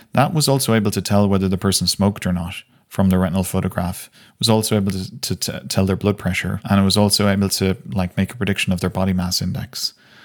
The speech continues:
And so quite powerful things that it was able to tell.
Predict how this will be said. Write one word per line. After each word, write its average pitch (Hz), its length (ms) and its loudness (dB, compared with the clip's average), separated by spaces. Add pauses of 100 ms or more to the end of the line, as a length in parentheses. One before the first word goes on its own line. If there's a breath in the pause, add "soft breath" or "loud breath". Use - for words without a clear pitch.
(400 loud breath)
And 101 200 4
so 110 320 4 (460 loud breath)
quite 139 280 2
powerful 117 640 2
things 98 400 2
that 95 140 0
it 92 40 -2
was 95 140 0
able 90 200 -2
to 92 100 -6
tell. 113 360 0